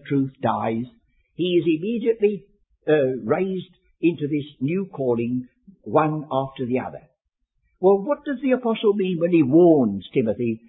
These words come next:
about the resurrection which is past already? He must refer to the resurrection of believers. He can't refer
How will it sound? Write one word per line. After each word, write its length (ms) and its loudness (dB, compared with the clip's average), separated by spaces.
about 360 -2
the 120 0
resurrection 800 0
which 200 -4
is 180 -6
past 640 -10
already? 720 0
He 200 0
must 300 -6
refer 400 -2
to 120 -8
the 140 -2
resurrection 720 -6
of 100 -8
believers. 540 -6
He 120 -8
can't 360 -10
refer 420 -2